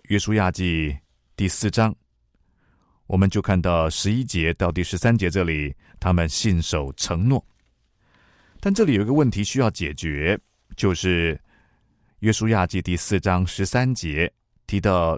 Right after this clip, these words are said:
他们约有四万人。可是如果你看一下，在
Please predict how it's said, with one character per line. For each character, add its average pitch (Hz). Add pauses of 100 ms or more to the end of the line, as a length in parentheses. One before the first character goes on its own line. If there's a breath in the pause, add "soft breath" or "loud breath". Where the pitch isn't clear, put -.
他 98
们 92
约 98
有 80
四 -
万 123
人。 80 (1600)
可 107
是 104 (100)
如 107
果 107
你 78 (920)
看 143
一 92
下， 85 (760)
在 95